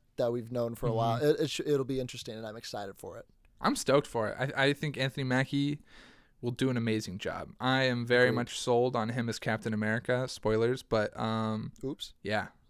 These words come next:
Speaker 2: I don't know if you are, but, like, I'm really excited
Speaker 1: Oh,
Speaker 2: for
Speaker 1: yeah.
Speaker 2: him to,
Speaker 1: No,
Speaker 2: like,
Speaker 1: I'm behind.
Speaker 2: take on.
Speaker 1: I'm
Speaker 2: He's
Speaker 1: behind it.
Speaker 2: great.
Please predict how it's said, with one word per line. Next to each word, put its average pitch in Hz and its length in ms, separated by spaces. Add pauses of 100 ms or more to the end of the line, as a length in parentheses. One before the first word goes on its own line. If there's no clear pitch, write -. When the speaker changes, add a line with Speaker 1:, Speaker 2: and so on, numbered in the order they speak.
(340)
Speaker 2:
I 123 100
don't 139 120
know 131 120
if 117 120
you 127 140
are, 104 280
but, 110 140
like, 113 140
I'm 127 220
really 120 200
excited 107 280
Speaker 1:
Oh, 226 80
Speaker 2:
for 160 60
Speaker 1:
yeah. 165 180
Speaker 2:
him 107 120
to, - 60
Speaker 1:
No, 160 120
Speaker 2:
like, 104 140
Speaker 1:
I'm 143 120
behind. 143 240
Speaker 2:
take 113 180
on. 107 260 (460)
Speaker 1:
I'm 127 100
Speaker 2:
He's 208 120
Speaker 1:
behind 127 120
it. - 20
Speaker 2:
great. 185 340